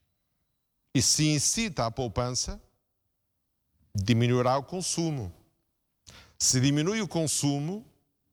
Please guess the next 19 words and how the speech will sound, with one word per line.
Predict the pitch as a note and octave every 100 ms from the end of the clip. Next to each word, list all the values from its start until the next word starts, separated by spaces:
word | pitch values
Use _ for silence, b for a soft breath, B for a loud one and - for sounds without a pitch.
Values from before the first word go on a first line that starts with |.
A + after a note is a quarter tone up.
| -
a | A#2+
produção | - A#2+ G2+ - F#3
baixa. | D#3+ D3+ - - F2 - _ _ _ _ _ _ _ -
As | A2
empresas | A2 G2+ B2+ B2 C3
não | C3 C#3+
criam | C#3+ D3+ D#3+
emprego. | F3 C#3+ C#3 C#3 - _ _ _ _ _ _ _ _ _ _ _
Antes, | B2 C3+ C3+ - -
lançam | A2+ A2+ C3+ D3+ - D3
mais | D3 C3+
gente | D3 C#3+ C#3+
no | D3
desemprego. | C3 E3+ D#3+ C3+ C#3+ C#3+ - _ _ _ _ _ _ _ -
E |
estão | - A#2+
previstos | G#2 G#2+ A2+ - -
cinquenta | A#2 A#2 A2+ B2+
mil | B2 C3+